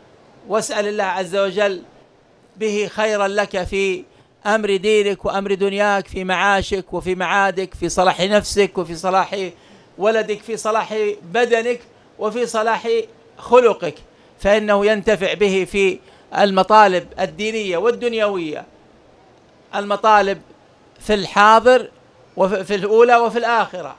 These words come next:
المطالب الحسية والمطالب المعنوية، وفضل الله واسع. نعم.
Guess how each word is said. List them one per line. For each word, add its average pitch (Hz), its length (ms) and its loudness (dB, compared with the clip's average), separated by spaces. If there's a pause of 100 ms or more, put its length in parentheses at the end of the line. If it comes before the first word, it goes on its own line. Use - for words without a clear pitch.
المطالب 202 680 -4 (360)
الحسية 233 640 -4
والمطالب 214 800 -2 (600)
المعنوية، 202 880 -2
وفضل 185 520 -2
الله 180 340 -4
واسع. 175 500 -2 (1160)
نعم. 120 220 -10